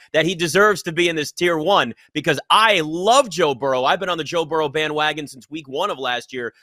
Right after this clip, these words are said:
when they beat the Vikings in overtime. I was like, "Look at this atmosphere. This team just feels different." But, you know, you have to kind of look at sort of where the team performances are gonna be as well.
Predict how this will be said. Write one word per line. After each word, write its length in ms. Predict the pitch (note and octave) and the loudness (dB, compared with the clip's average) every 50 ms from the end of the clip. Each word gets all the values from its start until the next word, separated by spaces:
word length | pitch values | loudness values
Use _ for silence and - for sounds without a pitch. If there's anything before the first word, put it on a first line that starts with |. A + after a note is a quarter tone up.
| _ _ | _ _
when 60 | - | -10
they 80 | C#3+ C#3+ | -8 -8
beat 140 | D#3+ E3+ D#3 | -6 -6 -8
the 60 | C#3 | -8
Vikings 440 | A2 B2+ D3+ F3+ F3+ - D#3+ B2+ A#2 | -4 -2 -2 -2 -2 -4 -10 -12 -8
in 80 | C3+ | -6
overtime. 460 | C#3 E3 F#3 A3 - C#3+ C3+ A#2+ A#2 | -4 -4 -4 -6 -8 -8 -8 -8 -8
I 20 | A#2+ | -10
was 120 | C3+ - | -8 -6
like, 140 | B2+ A2+ - _ _ _ _ _ _ - | -8 -8 -8 _ _ _ _ _ _ -8
"Look 100 | - - | -6 -6
at 80 | A4 - | -4 -4
this 160 | E4+ - - - - | -6 -6 -4 -2 -2
atmosphere. 540 | - D#4 C#4 C4 F#3+ D3 - - B2 A#2+ | -2 -2 -2 -4 -6 -6 -6 -8 -8 -8
This 160 | C3+ G3+ - - | -8 -8 -10 -10
team 340 | - - G3+ B3 C#4 B3 | -10 -8 -6 -6 -6 -6
just 220 | E3+ D#3+ D3 - - | -8 -8 -10 -10 -8
feels 240 | D3 C#3+ C3 A#2+ - | -6 -6 -6 -6 -6
different." 360 | D3 F#3+ G3+ - C3+ A#2 - _ _ _ _ _ _ - | -6 -8 -6 -6 -8 -10 -10 _ _ _ _ _ _ 0
But, 340 | F#3+ G#3+ G3 D#3 B2 - _ _ _ _ _ _ _ _ - | 2 4 4 4 2 -2 _ _ _ _ _ _ _ _ -8
you 60 | F3 | -4
know, 100 | E3 D#3 | -2 -2
you 260 | D3 C#3+ - D3 D#3 | -2 -2 -4 -6 -4
have 160 | D3 F3+ F#3 | -2 -2 -2
to 80 | - F3 | -2 -4
kind 180 | - E3+ E3 D#3+ | -4 -4 -2 -2
of 100 | D3 C#3+ | -2 -4
look 200 | D#3 D#3 D#3 - | -4 -4 0 0
at 220 | D3 C#3 C#3 - | 0 0 0 -2
sort 160 | - E3 D3 | -6 -6 -6
of 100 | C3+ B2+ | -6 -4
where 220 | B2+ C#3 D3 D#3 D3+ | -2 0 2 2 0
the 100 | C#3 B2 | -2 -8
team 260 | - - D#3+ E3 D#3 | -12 -10 -10 -10 -10
performances 600 | D3+ C3+ - C#3 C3 C3 C3 B2 - C3+ A#2 B2 | -10 -12 -12 -10 -12 -10 -10 -12 -12 -12 -12 -10
are 80 | A2 | -10
gonna 180 | G#2 B2+ A#2 A2+ | -8 -8 -8 -8
be 120 | A#2 A2+ | -8 -8
as 120 | G#2 G2 - | -8 -8 -6
well. 380 | A#2+ C#3 D3 C#3 B2+ A2 G2 | -2 0 2 2 2 0 -2